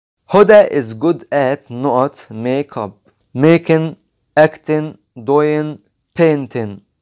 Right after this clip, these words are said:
Excellent. Doing. هدى is good at doing makeup. هدى كويسة في عمل المكياج. آية can not costumes well. Sew, send, eat, sing.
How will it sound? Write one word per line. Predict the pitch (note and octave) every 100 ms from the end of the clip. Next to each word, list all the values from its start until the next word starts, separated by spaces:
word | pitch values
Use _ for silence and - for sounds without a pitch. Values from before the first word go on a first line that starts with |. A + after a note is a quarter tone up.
| _ _ -
Excellent. | E3+ - D3+ A#2+ F#2+ _ _ -
Doing. | A2+ D#3+ D3 G2 - _ _ _
هدى | E3+ G3 G3+ F#3+
is | C#3 A#2+
good | C3 B2+ -
at | C3 A2
doing | B2 E3 F3 D#3
makeup. | C3 D3 A2 G2+ _ _ -
هدى | D3 D#3
كويسة | C3 C#3 C#3+
في | C3+ B2
عمل | A#2 C#3 C3
المكياج. | C3 B2 A#2+ G#2+ - _ _ _ _ _ _ -
آية | F3 G#3 F#3 E3+
can | E3+ E3 C3+ C#3
not | E3+ E3+ F3 _ _ _ -
costumes | D#3+ - D#3 D3+ D#3 A2 -
well. | B2 C#3+ A#2 G2+ - _ _ _ _
Sew, | - - D3 D#3 D#3 - _ _ _ _
send, | - D#3 C#3+ C#3+ C#3 B2 _ _ _ -
eat, | D3 D3+ D3+ - - _ _ _ _
sing. | - - D3 B2 G2+